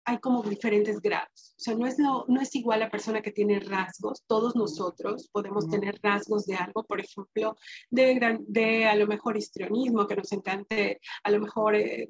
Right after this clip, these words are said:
Speaker 1: ser el centro de atención,
Speaker 2: Ujú.
Speaker 1: eh, dependencia, a lo mejor es la amiga que le decimos, "Oye, ¿me acompañas al baño?".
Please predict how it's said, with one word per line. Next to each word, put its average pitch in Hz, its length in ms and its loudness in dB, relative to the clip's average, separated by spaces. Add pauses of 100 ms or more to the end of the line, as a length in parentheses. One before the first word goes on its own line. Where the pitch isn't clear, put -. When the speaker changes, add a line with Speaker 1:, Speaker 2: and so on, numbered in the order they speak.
Speaker 1:
ser 226 200 0
el 214 100 4
centro 208 300 0
de 202 80 -2
atención, 254 680 0 (140)
Speaker 2:
Ujú. 190 180 -10
Speaker 1:
eh, 202 320 2 (520)
dependencia, 208 840 4
a 214 40 6
lo 208 80 2
mejor 214 300 0
es 214 140 2 (140)
la 208 140 6
amiga 208 280 2
que 208 120 -2
le 196 140 -2
decimos, 214 440 -2
"Oye, 269 180 0
¿me 254 80 2
acompañas 247 420 -2
al 247 120 0
baño?". 247 520 2